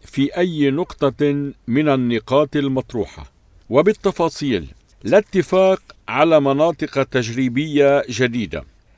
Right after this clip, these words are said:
لا اتفاق على نقاط الخلاف فيما يتعلق بالحدود.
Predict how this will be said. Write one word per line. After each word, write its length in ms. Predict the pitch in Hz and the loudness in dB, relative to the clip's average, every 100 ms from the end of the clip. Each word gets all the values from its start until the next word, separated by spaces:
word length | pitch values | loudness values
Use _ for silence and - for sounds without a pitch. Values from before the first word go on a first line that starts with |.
| _ | _
لا 140 | 95 131 | 2 2
اتفاق 680 | - - 123 135 147 151 143 _ _ - | 2 -4 -2 2 4 2 -2 _ _ -14
على 340 | 101 131 143 123 | -2 2 2 0
نقاط 460 | 120 - 139 135 | -2 -2 -2 -2
الخلاف 680 | 107 - 113 123 135 135 - - | -8 -8 -2 0 2 0 -4 -18
فيما 380 | - 143 120 | -6 -4 -2
يتعلق 800 | 110 107 - 98 110 135 127 131 - - | 0 -2 -4 -6 -2 0 0 -4 -6 -20
بالحدود. 720 | 98 101 117 - 113 98 76 | -10 -6 -6 -6 -8 -8 -10